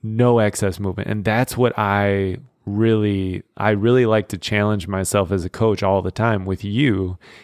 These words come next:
is like, okay, what is the m-, one, another concept that we've kinda lived and, lived and died by this year is minimum effective dose. What is the minimum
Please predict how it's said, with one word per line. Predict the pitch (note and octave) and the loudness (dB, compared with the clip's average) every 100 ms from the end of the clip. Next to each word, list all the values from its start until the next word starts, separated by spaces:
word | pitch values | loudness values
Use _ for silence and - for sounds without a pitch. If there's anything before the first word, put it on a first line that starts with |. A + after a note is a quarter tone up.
| - | -2
is | A2 G#2 | 0 2
like, | G2+ F#2+ | 2 2
okay, | - A2 G2+ E2+ - - - - | 0 0 -2 -4 -8 -20 -20 -18
what | - G#2+ A2+ C#3+ - - _ _ | -6 0 4 2 0 -8 _ _
is | A#2+ A#2 G#2+ G2 | 2 4 2 0
the | F#2+ | -2
m-, | G2 F#2+ F#2+ _ | -2 -4 -6 _
one, | A2+ G#2+ A2 A2 G#2 | -4 0 0 0 -2
another | G2 G#2 G#2 | 0 2 2
concept | - G#2 F#2+ G#2 - | 2 0 2 0 0
that | G2+ | 0
we've | G2+ F#2 | -2 0
kinda | G2+ F#2+ | 0 0
lived | F#2+ G2+ F#2+ | 2 0 0
and, | F#2+ F#2+ - E2 G#2 | -2 -4 -10 -16 -2
lived | A2+ G#2+ G2 | 0 2 0
and | |
died | F#2+ G2 F#2+ | 2 2 2
by | F#2+ | 0
this | F2+ G2 - | 0 -2 -2
year | - A#2 A2 | 0 4 4
is | F#2+ F#2 E2+ - - _ _ _ _ - _ _ | 2 -2 -6 -14 -20 _ _ _ _ -20 _ _
minimum | G#2+ A2 A#2+ A#2+ A#2 A#2 A#2+ - | -2 2 4 4 2 2 0 -4
effective | G2+ - F#2 - G2 F2 F2 - _ | -2 -2 -2 -2 -4 -4 -10 -18 _
dose. | G2+ - - - - _ _ _ _ _ _ _ _ _ - | -2 -2 -8 -16 -18 _ _ _ _ _ _ _ _ _ -6
What | G#2+ A#2 | 2 4
is | B2 B2 | 4 2
the | A#2 | 2
minimum | A2 G#2 G#2+ A2+ A#2+ C3+ C#3+ D3+ D#3 | 0 -2 0 2 4 2 2 0 -4